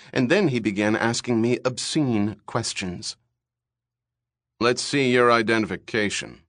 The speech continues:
the harness bull said to Rick, his hand extended. As he got out his I D, Rick said,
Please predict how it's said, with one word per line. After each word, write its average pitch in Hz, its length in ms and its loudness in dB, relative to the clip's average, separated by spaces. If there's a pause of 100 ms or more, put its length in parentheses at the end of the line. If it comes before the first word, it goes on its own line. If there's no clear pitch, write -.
(180)
the 80 80 -2
harness 95 400 -2
bull 85 320 -2
said 85 380 -4
to 82 100 -8
Rick, 87 320 -6 (280)
his 123 160 -4
hand 87 320 -2
extended. 80 640 -6 (1300)
As 76 240 -4
he 92 100 -4
got 107 340 2
out 117 280 4
his 104 180 0
I 104 260 4
D, 87 460 -2
Rick 98 360 -4
said, 98 460 -2